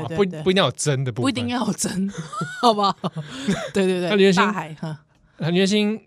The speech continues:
Speaker 2: 大海如意棒。<laughs>
Speaker 1: 是在缩小的时候还是变大的时候？喂，这不是重点啊！不要再说文解字，你紧，你比你的重点。
Speaker 2: 哦，就是度过了一，曾经度过一段有点算
Speaker 1: 难忘的。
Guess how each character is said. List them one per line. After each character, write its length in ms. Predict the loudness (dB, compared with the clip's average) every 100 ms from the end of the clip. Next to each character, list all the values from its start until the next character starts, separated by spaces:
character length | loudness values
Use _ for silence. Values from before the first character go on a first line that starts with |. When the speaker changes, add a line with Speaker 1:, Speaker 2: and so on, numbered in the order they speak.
| _ _
Speaker 2:
大 220 | 4 4
海 360 | 4 2 0 -4 -4
如 160 | -2
意 100 | -2
棒。 260 | 2 2 2 0
<laughs> 140 | 0 2 -2 -4 -4 -6 -6 -6 -6 -6 -8 -10 -16 -20 -20 -20 -20 _ -12 -12 -12 -20 -18 -18 -10
Speaker 1:
是 140 | 0
在 120 | 2
缩 260 | 2 2 2
小 180 | 2 0
的 60 | 0
时 60 |
候 60 | -2
还 120 | -2
是 120 | -6
变 200 | -4 -4
大 100 | -4
的 60 | -4
时 60 | 0
候？ 80 |
喂， 80 | 6 8
这 160 | 8 4
不 80 |
是 240 | 2 4 2
重 100 | 4
点 200 | 0 2
啊！ 100 | 0
不 160 | 0 0
要 100 | 0 0
再 300 | 0 0 -2 -8 -10
说 280 | 0 4 4
文 160 | 4
解 200 | 0 -2
字， 280 | -2 -6 -6 -8 -16 -4
你 80 | -4 -2
紧， 220 | -6 -8 -8
你 100 | -6
比 120 | -4
你 140 | -4 -2
的 80 | -2
重 240 | -2 -4
点。 160 | -2 0
Speaker 2:
哦， 40 |
就 60 | 0
是 360 | 0 2 0
度 220 | 0 0 2
过 200 | 4 6
了 100 | 4
一， 160 | 2 -4 _ _ _
曾 200 | -2 2
经 120 | 2
度 120 | 0
过 160 | 2 2
一 60 | 4
段 280 | 2 2
有 140 | 0 -2
点 380 | -4 -4 -8 -12 _ _ _
算 240 | -4 0
Speaker 1:
难 80 | 2
忘 220 | 0 0
的。 200 | -4 -10